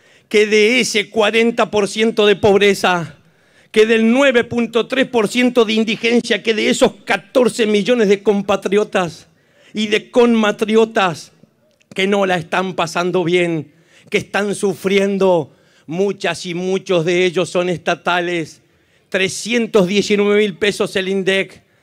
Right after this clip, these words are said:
Acá están las compañeras y los compañeros de la Junta Interna del indec que calcularon que en septiembre se necesitaron cuatrocientos noventa y cuatro mil pesos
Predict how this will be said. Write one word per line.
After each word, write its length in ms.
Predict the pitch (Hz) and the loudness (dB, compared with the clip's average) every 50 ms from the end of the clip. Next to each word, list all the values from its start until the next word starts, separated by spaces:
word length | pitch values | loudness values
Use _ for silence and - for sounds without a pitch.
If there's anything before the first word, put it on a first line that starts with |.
| _ _ _ - | _ _ _ -8
Acá 280 | 185 196 196 - - | -8 -8 -8 -4 -6
están 300 | 202 202 - 220 202 214 | -6 -4 -4 -4 -4 -2
las 120 | 196 180 - | -4 -4 -4
compañeras 720 | - - 202 202 185 - 208 190 208 214 208 196 - - | -2 -4 -2 -2 -2 -2 -2 -2 0 0 -2 -2 -4 -4
y 60 | 196 | -2
los 120 | 185 180 | -2 -2
compañeros 600 | - - 208 196 196 190 190 185 196 208 202 190 165 | -2 -2 -4 -4 -2 -2 -4 -4 -4 -2 -2 -2 -2
de 80 | 196 | -2
la 100 | 190 185 | -4 -4
Junta 440 | 165 - - 220 226 220 208 - 180 | -6 -6 -4 -4 -4 -4 -4 -4 -4
Interna 500 | 185 196 185 - - 214 220 208 196 185 | -4 -6 -6 -6 -4 -4 -4 -2 -4 -2
del 180 | 175 180 190 180 | -2 -2 -2 -2
indec 320 | 190 190 185 175 208 208 | -2 -4 -2 -2 -4 -2
que 140 | - 202 185 | -2 -4 -4
calcularon 560 | - 190 180 180 - 190 180 208 214 202 190 | -2 -4 -4 -4 -6 -4 -2 -2 -2 -2 -4
que 100 | 185 - | -4 -4
en 140 | 185 185 175 | -4 -4 -4
septiembre 880 | 175 - 190 160 - _ - 208 214 226 214 190 170 180 165 147 - - _ _ _ _ - _ | -4 -6 -6 -6 -6 _ 0 2 2 2 0 -2 -2 -2 -2 -2 -4 -8 _ _ _ _ -20 _
se 160 | - - 185 | -4 -2 0
necesitaron 800 | 185 185 175 - 196 175 180 202 185 - - 233 208 208 196 185 | 0 0 0 0 -2 -4 -4 -8 -12 -8 -4 -4 -2 0 -2 -2
cuatrocientos 1000 | 151 - - 190 175 185 - 196 185 180 - - - 202 220 220 196 - 196 175 | -4 -2 -2 0 0 0 0 0 0 -2 -2 -4 -4 -2 -2 -2 0 0 0 2
noventa 480 | 175 185 185 180 180 185 175 165 175 | 2 0 0 0 0 -2 -2 -4 -4
y 60 | 175 170 | -4 -4
cuatro 420 | - - 185 165 - 185 180 180 | -4 -4 -4 -4 -2 -2 -2 -2
mil 300 | 170 190 220 208 190 170 | -2 -2 -2 -4 -4 -6
pesos 600 | 135 _ - 196 202 190 - - 190 160 139 - | -8 _ -4 -2 -2 -2 -2 -4 -4 -4 -4 -6